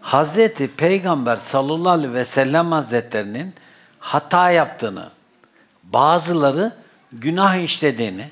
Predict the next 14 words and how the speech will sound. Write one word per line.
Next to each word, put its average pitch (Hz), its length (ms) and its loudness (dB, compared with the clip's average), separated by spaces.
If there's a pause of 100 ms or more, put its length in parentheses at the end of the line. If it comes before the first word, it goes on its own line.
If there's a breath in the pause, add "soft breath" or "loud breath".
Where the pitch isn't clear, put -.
(420 soft breath)
ve 120 80 2
onun 170 420 2
da 160 160 -2
tövbe 151 400 4
edip 156 280 -2 (440 soft breath)
Allah'ın 170 460 2
onu 175 340 0
affettiğini 170 680 0
söylüyorlar. 110 760 0 (800 soft breath)
İmam 165 320 4
hatiplerde 170 760 2
bu 202 220 4
öğretiyi 147 600 2
veriyorlar. 98 520 -2